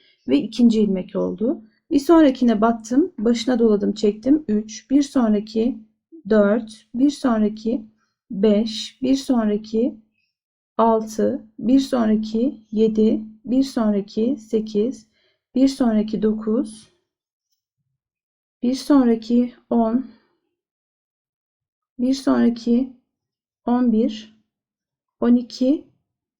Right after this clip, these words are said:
on üç, on dört ve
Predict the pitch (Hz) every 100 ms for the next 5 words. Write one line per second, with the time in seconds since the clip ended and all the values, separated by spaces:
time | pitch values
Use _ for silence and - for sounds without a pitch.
0 | _ _ _ _ - 254 254 294 - -
1 | - - _ _ _ _ _ _ _ _
2 | _ _ _ _ _ - 247 262 240 233
3 | 269 381 - - _ _ _ _ - 214
4 | 233 294 392